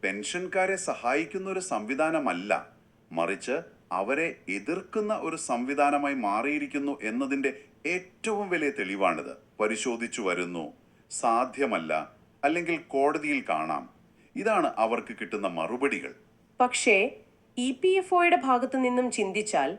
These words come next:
Speaker 2: ലക്ഷക്കണക്കിന് ആളുകൾക്ക് ഉയർന്ന പെൻഷൻ നൽകുന്നത് രാജ്യത്തിന്റെ സാമ്പത്തിക ഭദ്രതയെ ബാധിക്കില്ലേ?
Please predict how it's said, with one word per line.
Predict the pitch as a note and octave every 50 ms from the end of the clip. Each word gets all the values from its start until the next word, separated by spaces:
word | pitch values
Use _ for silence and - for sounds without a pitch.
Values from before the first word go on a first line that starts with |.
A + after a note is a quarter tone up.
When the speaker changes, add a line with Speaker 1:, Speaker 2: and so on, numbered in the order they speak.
| - - _ _ _ _ -
Speaker 2:
ലക്ഷക്കണക്കിന് | A3 A3 A#3+ A#3+ - - - F#4 F#4 F#4 - E4+ E4 D#4+ D#4+ - D4+ C#4
ആളുകൾക്ക് | A#3 G3 F#3+ G3 G#3 F#3+ G#3 G3 F#3+ - E3 C#3+ B2 - - -
ഉയർന്ന | G3 G#3 G#3+ A#3 B3 C4 C4+ C#4+ D4
പെൻഷൻ | - - A3+ G3 G3 F#3+ - - G#3+ G#3+
നൽകുന്നത് | G3 F3+ F3 E3+ F3+ F#3 F#3 F#3 F#3 F#3+ F#3+ F#3+ - - - - _ - A3 A#3
രാജ്യത്തിന്റെ | A3+ A3+ A#3+ C4 B3+ E4+ E4+ - - D4+ C#4+ C4+ C#4+
സാമ്പത്തിക | C4+ - A#3 G3 G3 G#3 G#3+ A#3+ A#3+ - A3+ B3+
ഭദ്രതയെ | A3 F#3 G3+ F#3 E3 F#3+ G3 F3+ G#3 G#3+ G#3+
ബാധിക്കില്ലേ? | - E3+ E3 E3 E3 - - - A#3 G3 D#3 C3